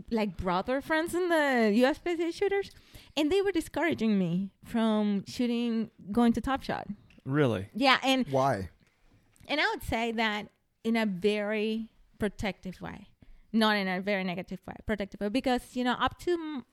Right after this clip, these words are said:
Speaker 1: season four, my season, season one, two, and three, all the women were eliminated at the beginning, at the first two,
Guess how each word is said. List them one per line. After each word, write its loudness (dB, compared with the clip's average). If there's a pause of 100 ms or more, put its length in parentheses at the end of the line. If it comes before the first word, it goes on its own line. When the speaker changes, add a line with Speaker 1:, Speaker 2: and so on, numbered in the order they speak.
(140)
Speaker 1:
season -4 (400)
four, 2 (260)
my -2
season, -4 (340)
season -2
one, 0
two, -8
and -6
three, -4
all 2
the 2
women 0
were -2
eliminated -2 (320)
at -2
the -4
beginning, -8 (960)
at -4
the -2
first -4
two, -4